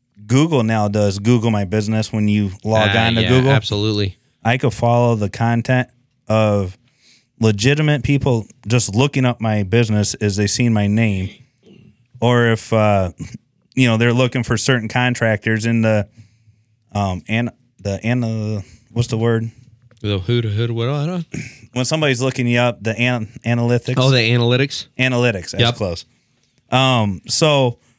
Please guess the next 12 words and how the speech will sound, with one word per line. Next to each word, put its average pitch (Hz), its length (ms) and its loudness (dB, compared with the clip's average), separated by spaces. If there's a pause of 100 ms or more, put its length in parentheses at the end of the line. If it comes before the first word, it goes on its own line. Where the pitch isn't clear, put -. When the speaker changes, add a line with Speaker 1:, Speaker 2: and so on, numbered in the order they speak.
(500)
Speaker 1:
you 147 140 4
know, 143 100 6
making 156 320 2
sure 156 180 2
that 143 200 4
you're 147 200 2
putting 165 380 2
in 151 240 2
the 127 100 2
categories 143 1000 2
that 123 320 2
you 127 600 4